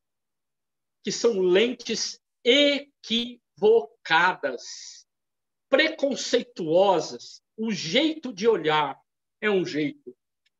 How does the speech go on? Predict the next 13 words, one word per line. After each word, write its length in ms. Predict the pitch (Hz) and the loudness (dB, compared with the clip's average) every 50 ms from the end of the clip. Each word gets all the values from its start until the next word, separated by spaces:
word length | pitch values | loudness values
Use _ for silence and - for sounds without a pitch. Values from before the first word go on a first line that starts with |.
| _ - | _ -2
preconceituoso. 1200 | 208 196 190 - - 170 170 170 - - 160 - _ - 120 117 123 135 143 143 - - - _ _ - | 0 0 0 0 -2 -6 -6 -6 -6 -6 -8 -8 _ -16 -14 -12 -10 -10 -10 -12 -14 -16 -20 _ _ 4
Como 240 | 269 294 311 302 - | 4 4 4 4 4
que 80 | - | 6
a 60 | 240 208 | 6 6
gente 240 | 226 254 - - | 6 4 2 2
aparece 720 | 240 233 - - 220 196 190 214 214 202 185 - - - 175 | 0 2 4 6 6 6 8 8 8 6 6 4 2 2 4
aí 300 | 156 147 156 160 139 127 _ _ _ _ _ _ _ _ _ _ _ _ _ - 156 | 6 6 6 4 2 -2 _ _ _ _ _ _ _ _ _ _ _ _ _ 0 2
nas 300 | 175 170 175 - - - | 2 2 2 0 -2 -2
figuras 1120 | - 185 156 - - 156 190 208 196 175 147 127 113 - - - - - - - - - _ _ _ _ | -2 -4 -6 -4 -2 -2 0 2 4 4 4 4 2 0 -6 -8 -8 -8 -8 -10 -14 -18 _ _ _ _
quando 220 | - 175 170 - | 0 2 2 2
fala 300 | - - - 156 156 151 | 0 2 2 4 4 4
da, 360 | 143 139 151 143 135 - - - - | 2 2 2 2 0 -2 -6 -6 -4
da, 260 | 143 135 131 127 | -2 -2 -2 -2